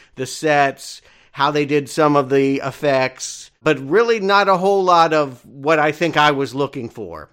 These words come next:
As well as I also did the one bonus feature on the disc. It's about a seventy-five minute documentary that regurgitated that same information. And the, the theme is, guys, you won't believe it by looking at this movie, everyone was tired.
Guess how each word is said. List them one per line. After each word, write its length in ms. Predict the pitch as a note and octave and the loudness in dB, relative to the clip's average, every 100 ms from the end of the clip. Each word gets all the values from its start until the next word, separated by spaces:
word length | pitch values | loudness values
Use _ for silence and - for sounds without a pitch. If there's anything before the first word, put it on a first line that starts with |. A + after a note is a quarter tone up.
| _ | _
As 220 | E3+ F3+ | -2 0
well 220 | F#3 G3 F3+ | 2 2 2
as 100 | E3 | 0
I 120 | D3+ | 0
also 340 | C#3+ D3+ D#3 | 2 0 -2
did 320 | C#3+ C#3+ C#3 | -2 -2 -2
the 340 | B2 B2+ A#2+ - _ _ | -4 -10 -10 -16 _ _
one 240 | C3+ D#3+ D3 | 0 0 4
bonus 380 | D#3 D3 C#3 | 2 2 -4
feature 380 | - C#3+ C3+ C3 | -4 -6 -4 -6
on 140 | A#2 A#2 | -6 -8
the 80 | |
disc. 460 | A2 A#2+ A2+ G#2+ - | -10 -8 -8 -10 -16
It's 180 | A#2 - | -14 -8
about 240 | B2+ B2+ | -4 -2
a 140 | A#2 A2 | -4 -6
seventy-five 520 | D#3+ C#3+ C3+ C3+ A#2+ | -6 -6 -4 -4 -4
minute 340 | B2+ A#2+ A#2+ _ _ _ | -6 -8 -12 _ _ _
documentary 640 | D3+ C#3+ D3+ C3+ B2+ B2+ B2+ | -2 -2 -2 -6 -6 -6 -6
that 200 | B2+ C#3+ | -6 -4
regurgitated 720 | D#3 F#3 D#3 E3 D#3+ C#3+ C#3+ | 0 0 0 -2 -2 0 -2
that 180 | C#3 - | -4 -4
same 260 | D3 C3+ | -4 -2
information. 640 | C3+ C3 B2 A#2+ G#2+ D#2+ C#2+ | -4 -6 -8 -8 -10 -16 -16
And 160 | B2 | -12
the, 140 | C3+ B2+ _ _ D3+ | -10 -12 _ _ -2
the 140 | E3 | -2
theme 300 | G3 A#3 A#3 | 2 0 4
is, 160 | A3+ - | 2 2
guys, 400 | G#3 G3 F#3 D#3+ | 2 2 2 0
you 100 | D#3+ | 2
won't 200 | G#3 F3+ | 2 2
believe 300 | F#3+ G3 F3 | 2 2 0
it 100 | D3 | 0
by 120 | E3+ | 2
looking 360 | F#3 G3+ F#3+ | 2 0 0
at 120 | F3 E3 | -2 -2
this 160 | D#3 | -4
movie, 440 | F3+ F3+ D3 C3 - _ | -2 0 0 -4 -8 _
everyone 540 | - F3 F#3 F3 F3+ E3+ | -2 0 2 2 2 2
was 220 | E3+ E3 | 0 -2
tired. 640 | - D3 D#3 C#3 G#2 E2+ | -2 2 2 2 -4 -14